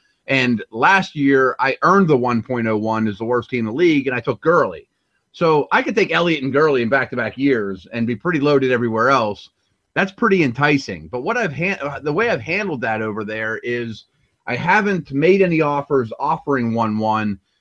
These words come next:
but I put one one on the trade, on the trade block. So, you know, and, and just kinda dangled it out there.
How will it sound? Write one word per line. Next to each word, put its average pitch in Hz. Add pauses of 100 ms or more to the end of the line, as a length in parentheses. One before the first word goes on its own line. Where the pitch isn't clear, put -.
(140)
but 147
I 143
put 180
one 165
one 151
on 156
the 135
trade, 143
on 170
the 156
trade 143
block. 110
So, 110
you 113
know, 101
and, 120
and 127
just 135
kinda 151
dangled 143
it 135
out 143
there. 113